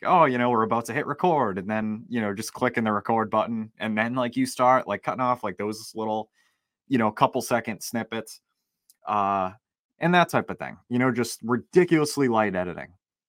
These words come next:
But the mantra that I've always had since I got started was that, "Yeah, you know, those first podcasts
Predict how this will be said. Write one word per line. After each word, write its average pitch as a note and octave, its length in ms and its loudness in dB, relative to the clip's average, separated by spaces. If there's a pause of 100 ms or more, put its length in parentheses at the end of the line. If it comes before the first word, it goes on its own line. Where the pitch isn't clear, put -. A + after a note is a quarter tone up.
(420)
But C#3 300 4 (380)
the D3 80 2
mantra F#3+ 400 2
that F#3 100 0
I've D3+ 160 2
always C3+ 340 2
had A2+ 360 0
since C#3 320 -4
I C3+ 220 0
got G#2+ 280 0
started G2 580 -4 (1080)
was A#2+ 380 0
that, A2 340 -2 (500)
"Yeah, D3+ 460 4
you C3 100 -2
know, C3 160 4
those B2 240 2
first C#3+ 420 0
podcasts D3+ 840 2